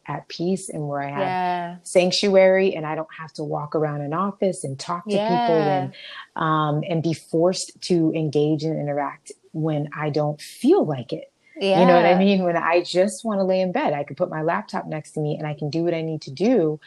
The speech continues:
Speaker 2: Right.
Speaker 1: And then I can just, you know what I mean? Or if I wanna get
Speaker 2: Yeah.
Speaker 1: out and take a walk around my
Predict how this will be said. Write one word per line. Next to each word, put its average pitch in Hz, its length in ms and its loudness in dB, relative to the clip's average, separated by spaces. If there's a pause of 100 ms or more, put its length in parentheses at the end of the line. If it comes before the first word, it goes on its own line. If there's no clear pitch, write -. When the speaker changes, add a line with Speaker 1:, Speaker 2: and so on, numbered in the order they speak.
(180)
Speaker 2:
Right. 190 240 0
Speaker 1:
And 165 100 2
then 160 120 2
I 156 80 0
can 156 200 0
just, 151 400 0
you 190 140 6
know 202 80 8
what 202 120 8
I 196 120 8
mean? 196 240 2
Or 180 140 2
if 160 100 -4
I 175 120 -6
wanna 175 200 -8
get 220 200 4
Speaker 2:
Yeah. 202 200 2
Speaker 1:
out 190 80 -2
and 160 100 -12
take 175 160 -8
a 160 60 -2
walk 160 560 0
around 160 300 -6
my 151 160 -6